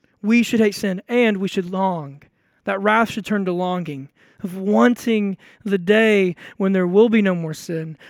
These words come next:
where people will not wrong each other anymore, where injustice will not happen, where people will not be sold into slave trades, where, where adultery doesn't happen, where just sin is no more. People are no longer harmed. We should long for that day because it is coming.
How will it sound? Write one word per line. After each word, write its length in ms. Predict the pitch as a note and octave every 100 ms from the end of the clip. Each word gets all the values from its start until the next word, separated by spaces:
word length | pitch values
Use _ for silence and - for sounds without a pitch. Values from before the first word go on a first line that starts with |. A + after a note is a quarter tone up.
| -
where 80 | G3+
people 340 | A3 G3 F#3
will 260 | F3+ A3+ C4+
not 200 | A#3+ G3
wrong 240 | F#3+ F#3
each 140 | F#3 F#3
other 180 | F3+
anymore, 380 | F3+ F3+ F3+ F3 - -
where 180 | G3+ G3
injustice 440 | F#3+ G3+ G#3 -
will 260 | F#3 A#3 C4+
not 160 | A3
happen, 300 | G3 F#3+ G3
where 140 | F#3+ F#3
people 300 | A3 G#3 F#3+
will 200 | G3+ C4+
not 180 | C#4 G#3+
be 80 |
sold 220 | G3+ G3+ F#3+
into 140 | F#3
slave 280 | E3 G3 F3+
trades, 260 | G3 F#3
where, 160 | F#3+ G3 - - - -
where 160 | G3
adultery 480 | G3 E3+ B3+ - A#3
doesn't 220 | G3+ F#3+
happen, 280 | F#3+ G3+ G#3
where 160 | G3 F3+ - -
just 220 | B3 - - -
sin 640 | - - C4+ C4+ A3 F#3+ - _ -
is 240 | C4 A3
no 180 | A3 G3
more. 440 | G3 G3+ G#3 F#3
People 460 | - - C4 A#3 G#3+
are 120 | G3
no 180 | G3+ G3+
longer 380 | F#3+ F#3+ F3+ E3+
harmed. 640 | - A3+ G#3+ F3+ E3 D#3+ _ _ _ _ _ _ _ _ _ _ -
We 100 | G3+
should 160 | G#3 F#3+
long 320 | G#3 A3 A3
for 100 | G3
that 100 | F#3
day 160 | F3+
because 280 | F3 F#3+ F#3
it 80 | F#3+
is 120 | F3+
coming. 380 | - G#3 F3+